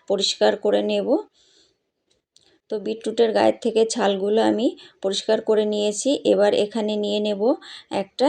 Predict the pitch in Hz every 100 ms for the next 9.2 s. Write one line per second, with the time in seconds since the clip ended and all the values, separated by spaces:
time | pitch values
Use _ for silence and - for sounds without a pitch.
0 | 370 196 202 196 220 240 330 _ _ _
1 | _ _ _ _ _ _ _ _ _ _
2 | _ _ _ _ _ _ _ _ _ _
3 | _ _ _ _ _ _ _ _ _ _
4 | 320 587 _ _ 554 554 587 587 587 _
5 | _ _ _ 494 - _ 233 220 220 220
6 | 220 226 233 226 226 190 220 208 220 214
7 | 202 202 - 208 - 214 214 247 220 185
8 | 202 202 226 269 185 190 190 - 196 185
9 | 175 165